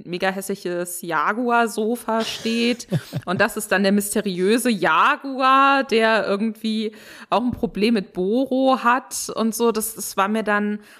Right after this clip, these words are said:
Speaker 1: das fand ich wirklich albern. Also da dachte ich mir wirklich so,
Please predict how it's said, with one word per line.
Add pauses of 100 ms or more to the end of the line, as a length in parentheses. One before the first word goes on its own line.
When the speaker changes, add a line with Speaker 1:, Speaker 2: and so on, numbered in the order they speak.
(140)
Speaker 1:
das
fand
ich
wirklich
albern.
Also
da
dachte
ich
mir
wirklich
so,